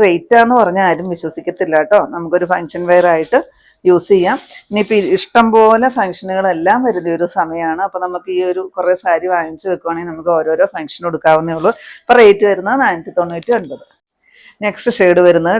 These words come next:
ഡാർക്ക് നേവി ബ്ലൂ ആണ് ട്ടോ. അപ്പൊ ഇങ്ങനെയാണ് വരിക. ഫോയിൽ പ്രിന്റ്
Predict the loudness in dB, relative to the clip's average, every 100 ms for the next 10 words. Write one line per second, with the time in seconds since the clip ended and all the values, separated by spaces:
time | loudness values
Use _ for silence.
0 | 0 -2 -2 -6 -6 -6 -6 -4 -4 -4
1 | -6 -4 -4 -4 -10 _ -20 -20 _ _
2 | _ -20 _ _ _ _ _ _ _ _
3 | -18 -6 -4 -2 -4 -4 -2 -2 -2 -4
4 | -14 _ _ _ _ _ _ _ _ _
5 | -2 0 2 0 -2 0